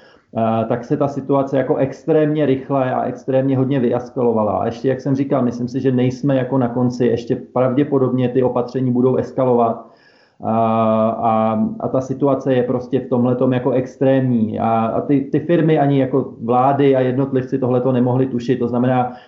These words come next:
myslím, že připraven nebyl nikdo, eh, maximálně třeba v tom minulém týdnu, že některé firmy se začaly třeba předzásobovat zbožím nebo nakoupily roušky nebo začaly nějaké opatření vůči zaměstnancům,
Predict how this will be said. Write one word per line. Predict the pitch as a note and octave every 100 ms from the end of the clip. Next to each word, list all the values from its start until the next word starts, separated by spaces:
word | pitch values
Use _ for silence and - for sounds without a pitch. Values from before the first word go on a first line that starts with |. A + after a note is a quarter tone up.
| _
myslím, | - C3 A#2
že | C#3+
připraven | C#3 - C3+ C#3 D3+ D3+ D3
nebyl | C#3 D3 D3+
nikdo, | C#3+ C3+ C3+ C3+ C3+ C3+ - - -
eh, | A#2 A#2+
maximálně | A#2+ A#2+ - C#3+ C#3 C#3 C3+
třeba | C#3+ C#3
v |
tom | - C3+
minulém | C3+ C3 C#3 C#3+
týdnu, | C#3 A#2+ B2+ C3+
že | C3+
některé | B2+ C3+ C3+ C3
firmy | C3+ A#2+ C3
se | C3
začaly | B2+ - C3
třeba | B2 C3
předzásobovat | C3 B2 A#2 C3 B2+ C3+ C3+ C3
zbožím | A2 B2 A#2+ C3 C3
nebo | B2 A#2 B2 B2
nakoupily | B2 B2 C3+ C3+ C3+ C3+
roušky | C3 C3 - C3+
nebo | B2 B2+
začaly | B2+ - C3+
nějaké | C3 B2 C#3
opatření | A#2+ B2+ B2 C3+ B2+
vůči | B2 A#2+
zaměstnancům, | C#3 A#2+ C3+ C3+ C3+ C3 C#3 B2 A#2+